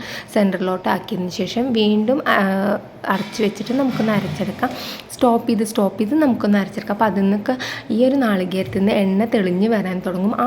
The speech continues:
ഒരു എണ്ണയിൽ തന്നെ ഇത് നന്നായി തന്നെ പേസ്റ്റ് പോലെ, മഷി പോലെ നമുക്ക് അരച്ചെടുക്കാൻ വേണ്ടി പറ്റും ട്ടോ. കണ്ടു, ഒന്നും കൂടി ഞാൻ അരച്ചെടുത്തപ്പോൾ ഈ ഒരു കുഴഞ്ഞ പരുവത്തിലായി. ഇനി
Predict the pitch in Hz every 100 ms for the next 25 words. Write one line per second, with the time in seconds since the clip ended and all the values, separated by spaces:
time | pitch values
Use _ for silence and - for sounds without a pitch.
0 | 302 311 254 202 190 180 - 185 214 226
1 | 202 180 175 202 285 285 214 202 226 226
2 | 185 196 208 - 285 240 190 220 247 202
3 | - 285 220 208 240 214 220 185 - 196
4 | 202 185 185 - 190 - 202 220 - -
5 | - - 214 190 - 285 294 254 214 220
6 | 226 220 202 202 190 175 185 - 254 254
7 | 254 262 214 214 202 247 214 190 - 185
8 | 185 180 262 - - - - - - -
9 | -